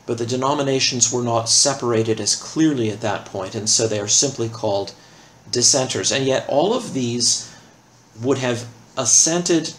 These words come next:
to central Christian doctrines, in particular the doctrine of the Trinity, that God is one, and yet there are three persons in the Godhead, the Father, the Son, and the Holy Ghost. The Unitarians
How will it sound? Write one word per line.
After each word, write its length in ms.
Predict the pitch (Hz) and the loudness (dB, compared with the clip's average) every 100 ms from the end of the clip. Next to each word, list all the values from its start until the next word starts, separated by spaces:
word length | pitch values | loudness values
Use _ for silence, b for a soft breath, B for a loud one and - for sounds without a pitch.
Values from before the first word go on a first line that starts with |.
| - | -6
to 520 | - 143 135 135 - | -2 0 0 0 0
central 400 | - 139 139 143 | 2 2 2 -2
Christian 440 | 139 127 - 123 113 | -2 -2 -2 -2 -2
doctrines, 520 | 107 101 107 110 123 | -2 -4 -8 -4 -4
in 80 | 113 | -4
particular 560 | 117 196 208 123 110 110 B B B | -4 -4 -2 0 0 -2 B B B
the 100 | 135 | -2
doctrine 500 | 131 127 - 127 113 113 | 2 2 0 -2 -2 0
of 360 | 113 117 113 | 2 2 0
the 80 | 120 | -4
Trinity, 560 | 113 - 175 160 - - | -4 0 2 2 0 -2
that 200 | 87 - | -4 -2
God 460 | 120 107 110 - | 2 4 4 2
is 180 | 123 110 110 | 0 0 -2
one, 600 | 113 165 110 90 127 143 - - B B B B - | -4 -2 0 -2 -6 -10 -16 -20 B B B B -6
and 140 | 120 | -4
yet 400 | 120 123 113 - 113 | 0 0 0 -2 -2
there 160 | 117 | 0
are 100 | 110 | 2
three 400 | 113 - - 143 | 0 -4 -2 -2
persons 760 | 120 - 151 - 190 - - - | 0 -2 2 2 0 0 0 0
in 140 | 123 113 | -2 -2
the 60 | |
Godhead, 480 | 113 107 98 113 - | 2 0 0 -6 -8
the 120 | 117 | -6
Father, 480 | 113 110 104 107 110 - | -2 -2 0 -2 -4 -8
the 140 | 117 113 | -4 2
Son, 380 | - 107 101 | 2 2 -2
and 120 | 104 101 | -6 -8
the 100 | 107 | -6
Holy 260 | 101 92 | -8 -6
Ghost. 480 | - 143 95 - - - B B B B B B B B _ - - - _ _ _ _ _ _ _ | -2 0 0 -2 -4 -16 B B B B B B B B _ -18 -18 -18 _ _ _ _ _ _ _
The 140 | - 165 | -4 -2
Unitarians 1400 | 180 202 180 - 226 262 131 104 113 139 - - - | 2 2 2 2 2 2 2 0 -4 0 2 0 -4